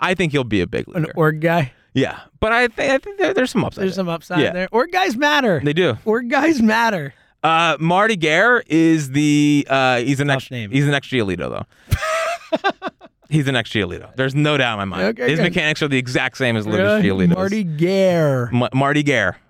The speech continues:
Speaker 1: Marty Gare.
Speaker 2: Gare.
Speaker 1: Marty, Marty is a
Speaker 2: Marty's tough.
Speaker 1: Marty's not a popular name
Speaker 2: No.
Speaker 1: in, in today's
Speaker 2: No.
Speaker 1: society.
Speaker 2: No, it's not.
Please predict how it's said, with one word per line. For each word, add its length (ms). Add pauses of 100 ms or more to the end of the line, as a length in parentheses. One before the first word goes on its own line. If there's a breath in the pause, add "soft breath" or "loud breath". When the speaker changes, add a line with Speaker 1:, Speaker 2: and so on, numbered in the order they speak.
Speaker 1:
Marty 260 (120)
Gare. 0
Speaker 2:
Gare. 340 (100)
Speaker 1:
Marty, 560 (120)
Marty 500
is 260
a 140
Speaker 2:
Marty's 320
tough. 260
Speaker 1:
Marty's 440
not 180
a 140 (180)
popular 380
name 260
Speaker 2:
No. 520
Speaker 1:
in, 260
in 60
today's 460
Speaker 2:
No. 680
Speaker 1:
society. 580
Speaker 2:
No, 220
it's 160
not. 200